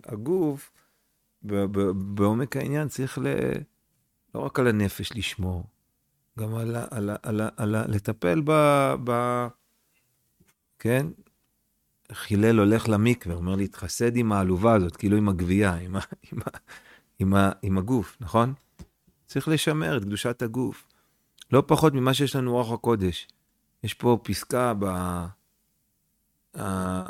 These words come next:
החסידות היא הרבה טיפלה בעניין הזה של טבילה במקווה וטהרת הגוף וכולי. פה זה חיזוק הגוף, הבריאות, הגבורה. "עזבנו את החיים המעשיים ואת התבררות החושים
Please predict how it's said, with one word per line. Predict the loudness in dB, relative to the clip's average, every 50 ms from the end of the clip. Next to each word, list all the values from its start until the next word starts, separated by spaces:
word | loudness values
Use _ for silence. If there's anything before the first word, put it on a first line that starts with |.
| -12 _ -12
החסידות | -10 -6 -6 -6 -2 -2 -2 0 2 2 2 2 2
היא | 2 2
הרבה | 2 2 2 2 2 2 2 2 0 -2 -4
טיפלה | -6 -6 -6 -4 -2 0 2 2
בעניין | 2 2 0 0 0 0
הזה | -2 -2
של | -2 -2 -2 -2 -2 -4 -8 _ _ _ _ _ _ _ _ _ _ _ _ _ _ _ _ _ _ _ _ _ _ _ _ _ _ _ _ _ _ _ _ _ _ _ _
טבילה | -8 -2 0 2 4 4 4
במקווה | 4 2 2 2 0 0 -2 -4 -2 0 2 2 2 0 0
וטהרת | -2 -4 -6 -4 -4 -4 -2 -2 -2 -2 -4 -4 -4
הגוף | -4 -4 -4 -4 -4 -4 -4 -6 -8
וכולי. | -10 -8 -6 -4 -2 -2 -2 -2 -4 -8 _ _ _ _ _ _ _ _ _ _ _ _ _
פה | 6 8 8 8
זה | 8 6
חיזוק | 4 4 2 0 2 0 0 0 -2
הגוף, | -4 -4 -4 -6 -4 -4 -2
הבריאות, | -2 4 6 8 8 10 10 8 6 6 4 2
הגבורה. | 0 2 2 2 4 6 6 6 6 4 2 -2 -8 _ -20 _ _ _ _ _ -2
"עזבנו | 0 6 8 10 10 10 8 8 6 6 6
את | 6 4
החיים | 4 2 4 6 8 8 8 8
המעשיים | 8 6 6 6 6 4 4 2 2 4 4 6 6 6 4 2 -2 -6 -12 _ _ _ _ _ _ _ _ _ _ _ -2
ואת | 0 0 2 2 2
התבררות | 0 0 4 6 8 8 10 10 10 8 8 8 6 6 4
החושים | 2 2 2 0 0 0 0 2 2 4 4 4 2 0